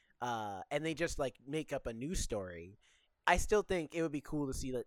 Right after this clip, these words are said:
the, like, I would love to see that train coming down, like, a, a realistic looking street and,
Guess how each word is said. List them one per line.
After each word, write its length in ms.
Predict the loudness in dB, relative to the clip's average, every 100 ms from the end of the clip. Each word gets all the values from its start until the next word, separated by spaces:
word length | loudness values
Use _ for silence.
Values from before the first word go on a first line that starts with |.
| -4
the, 120 | -4
like, 180 | 0 4
I 140 | 6 6
would 120 | 6
love 140 | 4
to 80 | 4
see 200 | -6 0
that 260 | 2 2 0
train 600 | 0 0 0 -4 -8 -14 _ _ -4
coming 420 | 2 4 4 2 2
down, 300 | 4 4 2
like, 220 | -2 0
a, 60 | 0
a 220 | 0 -2
realistic 580 | -2 -2 0 2 0 0 -8
looking 320 | -10 -10 -8
street 480 | -8 -6 -8 -8 -14 _ _ _ _ _ _
and, 380 | -8 -8 -8 -8